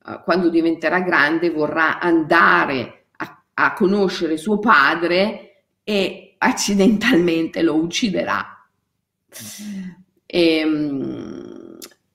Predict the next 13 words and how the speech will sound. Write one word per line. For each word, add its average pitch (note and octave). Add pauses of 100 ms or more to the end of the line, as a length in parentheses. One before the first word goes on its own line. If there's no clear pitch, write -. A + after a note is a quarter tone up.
(180)
e B3+
poi A3+
succederà F3
una E3+
cosa D#3
stranissima. D3
Telegono F3+
si F3+
metterà D3+
con, D3+
eh, -
con E3+
Penelope, D#3